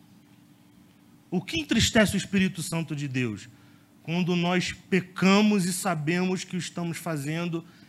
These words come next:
e estamos entristecendo e não ligamos. E tem um peso aqui nesse texto que, que Paulo tá falando, "com o qual fostes selados para o dia da redenção."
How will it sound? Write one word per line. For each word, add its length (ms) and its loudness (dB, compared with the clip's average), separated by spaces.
e 80 -6
estamos 520 0
entristecendo 880 -2
e 20 2
não 160 2
ligamos. 680 -4
E 120 -2
tem 160 6
um 100 10
peso 480 6
aqui 220 2
nesse 260 2
texto 540 0
que, 520 4
que 80 0
Paulo 260 6
tá 100 2
falando, 760 4
"com 260 6
o 160 4
qual 640 2
fostes 560 0
selados 1080 2
para 220 2
o 40 2
dia 460 0
da 80 -2
redenção." 720 -4